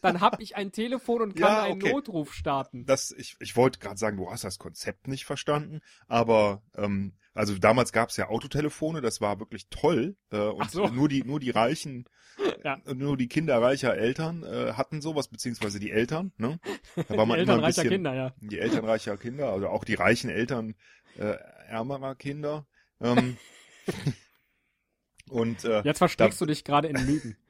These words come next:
Speaker 2: <laughs> da war man halt, äh, immer sehr neidisch drauf. Also ich fand das toll, ne? Wir hatten sowas
Speaker 1: Nein, da
Speaker 2: nicht.
Speaker 1: verstehst du, die, die Prämisse, ich kaufe mir ein, ein Mobiltelefon, war die,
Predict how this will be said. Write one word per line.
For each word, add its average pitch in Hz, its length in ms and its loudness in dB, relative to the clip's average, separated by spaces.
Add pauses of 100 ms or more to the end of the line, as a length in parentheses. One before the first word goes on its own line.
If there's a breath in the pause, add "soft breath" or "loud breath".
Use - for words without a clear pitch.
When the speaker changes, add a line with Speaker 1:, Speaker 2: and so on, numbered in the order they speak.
Speaker 2:
<laughs> - 240 -20
da 107 140 2
war 120 140 6
man 127 200 -2
halt, 113 280 -2
äh, 110 140 -8
immer 120 240 -4
sehr 107 120 2
neidisch 117 340 0
drauf. 85 320 -10
Also 95 100 -4
ich - 80 -10
fand - 140 -4
das - 120 -2
toll, 87 380 0 (200)
ne? 104 220 -8
Wir 95 140 -4
hatten 101 160 -10
sowas 98 160 -4
Speaker 1:
Nein, 156 120 6
da 175 60 6
Speaker 2:
nicht. 165 80 2
Speaker 1:
verstehst 185 240 -2
du, 208 100 -4
die, 156 240 -2
die 156 220 -8
Prämisse, 160 580 -2
ich - 240 -8
kaufe 196 360 0
mir 160 160 -4
ein, 147 300 -2
ein 139 140 -2
Mobiltelefon, 143 880 -4
war 135 120 -2
die, 175 280 -6